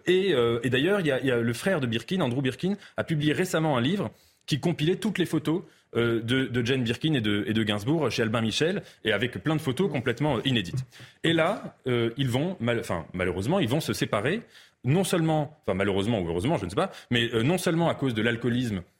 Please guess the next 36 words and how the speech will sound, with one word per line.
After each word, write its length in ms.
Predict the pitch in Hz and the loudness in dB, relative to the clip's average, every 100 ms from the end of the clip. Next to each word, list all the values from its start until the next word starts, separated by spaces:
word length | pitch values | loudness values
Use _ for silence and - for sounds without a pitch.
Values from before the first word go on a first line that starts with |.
| _ - | _ -6
de 120 | 113 | -2
Serge 260 | 98 110 101 | 0 0 0
Gainsbourg, 440 | 117 113 180 208 | 0 0 2 2
du 120 | 123 | 0
climat 240 | 113 110 107 | 0 0 0
toxique, 520 | 143 - 180 202 196 | -2 -2 -2 -2 0
euh, 160 | 107 101 - _ - | -2 -2 -8 _ -2
euh, 200 | 101 92 - _ _ | -2 -2 -8 _ _
sans 160 | - 113 | -4 -2
doute 140 | 127 | 0
des 100 | 117 | 0
violences 400 | 101 127 131 160 | 2 2 2 0
aussi, 280 | 120 - 226 - - - - | -2 -2 -2 -4 -20 -6 0
mais 400 | 170 240 269 - - | 2 2 -2 -10 -6
en 80 | 131 | -4
tout 120 | 143 | 0
cas, 140 | 160 175 | 0 0
ce 120 | - | 0
qu'elle 160 | 110 | -2
dit 100 | 117 | 0
dans 120 | 147 110 | 0 0
son 140 | 113 | -2
journal, 460 | 104 107 160 214 - - - | 0 2 0 -2 -6 -14 -6
c'est 160 | - | -2
qu'elle 180 | 143 147 | 0 2
ne 80 | 139 | 2
veut 140 | 127 | 0
pas 380 | - 139 156 214 - | 0 -2 -2 -2 -4
être 260 | 127 175 | -2 2
la 80 | 120 | 2
marionnette 680 | 104 131 123 110 143 - - | 2 2 2 0 0 -4 -8
de 80 | 107 | -6
qui 120 | 143 | -4
que 60 | - | -4
ce 80 | |
soit, 260 | 117 - | -4 -4